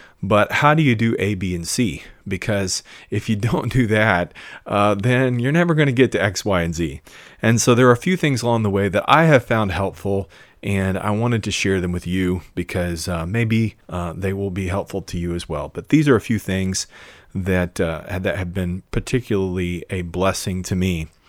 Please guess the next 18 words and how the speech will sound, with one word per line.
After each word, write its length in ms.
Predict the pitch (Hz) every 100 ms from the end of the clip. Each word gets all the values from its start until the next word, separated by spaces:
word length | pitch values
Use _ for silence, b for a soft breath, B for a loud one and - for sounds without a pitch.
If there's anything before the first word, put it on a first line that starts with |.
| B B B B
Uh, 260 | - 110 110
a 40 |
few 160 | 117 165
years 280 | 156 151 120
ago, 340 | 101 104 110
I 140 | - 101
found 560 | - 113 113 113 110 B B -
Michael 400 | 104 110 117 104
Hyatt's 560 | - 101 107 - -
work. 420 | 107 95 113 - - -
Uh, 220 | 90 87
Michael 400 | 87 95 110 95
Hyatt, 420 | - 98 107 131 -
H 360 | 107 107 -
Y 260 | 104 101 95
A 180 | 95 92
T 300 | 92 - 95
T, 400 | - 92 90 95